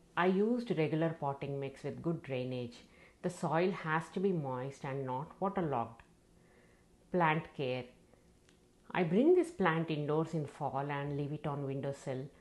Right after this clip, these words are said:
When kept outdoors, it's always located in a partial shaded area. I add cow manure twice a year,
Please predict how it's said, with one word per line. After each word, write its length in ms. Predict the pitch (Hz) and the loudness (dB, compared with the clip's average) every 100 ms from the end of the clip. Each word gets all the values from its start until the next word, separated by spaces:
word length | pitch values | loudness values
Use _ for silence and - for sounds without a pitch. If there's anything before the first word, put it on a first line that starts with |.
| - _ _ - | -20 _ _ -2
When 200 | 180 180 | 2 4
kept 340 | 226 240 - | 4 2 2
outdoors, 640 | 151 151 127 151 175 190 - | 2 0 0 -2 -2 -4 -8
it's 160 | 170 165 | -10 -4
always 480 | 143 160 170 190 190 | 0 2 4 2 2
located 460 | 156 156 147 165 | -4 -2 -4 -2
in 160 | 165 151 | -2 -4
a 40 | |
partial 560 | 151 156 139 139 - 175 | -6 -4 -4 -4 -4 -4
shaded 480 | 170 - 135 135 139 | -6 -6 -4 -4 -4
area. 460 | 139 135 131 123 135 - - _ - _ _ - | -2 -2 -4 -8 -10 -20 -20 _ -20 _ _ -4
I 120 | 175 | 2
add 380 | 170 160 175 185 | 4 4 2 2
cow 160 | 160 160 | 4 6
manure 320 | 165 160 160 | 6 4 2
twice 400 | 151 151 139 139 | -2 -4 -4 -4
a 80 | 139 | -6
year, 280 | 131 160 | -4 -4